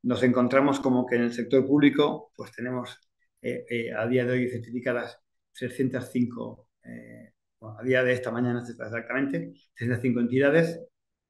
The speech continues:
empresas privadas setecientas sesenta y, bueno, y, y luego otras empresas con requisitos especiales, ciento cincuenta. Es decir, si nos fijamos en el primer, en la primera cifra,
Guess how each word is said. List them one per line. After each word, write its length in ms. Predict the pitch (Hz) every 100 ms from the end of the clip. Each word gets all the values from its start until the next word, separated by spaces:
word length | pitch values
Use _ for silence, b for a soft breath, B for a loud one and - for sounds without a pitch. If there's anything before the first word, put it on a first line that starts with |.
| _ _ -
empresas 400 | 127 123 131 127
privadas 460 | 131 131 135 117
setecientas 680 | 120 110 110 139 127 127 117
sesenta 600 | 123 143 139 160 - - _ _ _ -
y, 140 | 120
bueno, 200 | 117 107
y, 60 | 107
y 180 | 113
luego 480 | 113 120 120 123 127
otras 220 | 135 131
empresas 300 | 127 120 127
con 120 | 110 117
requisitos 280 | 117 127
especiales, 420 | - 117 135 127 -
ciento 200 | 117 110
cincuenta. 400 | 107 107 - 107
Es 40 |
decir, 240 | - 110 - b b _ _
si 140 | _
nos 140 | 117 113
fijamos 360 | - 127 117
en 80 | 123
el 80 | 120
primer, 360 | 120 117 120 117
en 100 | 120
la 80 |
primera 200 | 110 120
cifra, 320 | 110 123 127